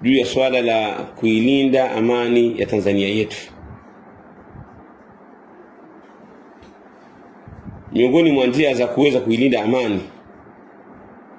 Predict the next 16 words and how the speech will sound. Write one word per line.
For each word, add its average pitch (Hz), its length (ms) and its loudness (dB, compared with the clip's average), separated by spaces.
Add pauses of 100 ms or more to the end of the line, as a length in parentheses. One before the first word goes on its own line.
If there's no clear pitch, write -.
(1700)
ni 110 160 2
kuwasifu 117 800 -2 (1080)
na 110 160 -6
kuwasifia 127 680 -2
na 120 80 0
kuwapa 123 340 -2
moyo 123 400 2 (1500)
na 107 120 -2
kuombea 117 500 0
dua 123 460 0 (2000)
wale 120 640 2 (140)
wasimamizi 135 1040 2
wa 117 160 2
amani, 110 400 0
kuombea 110 600 0
kheri, 113 420 2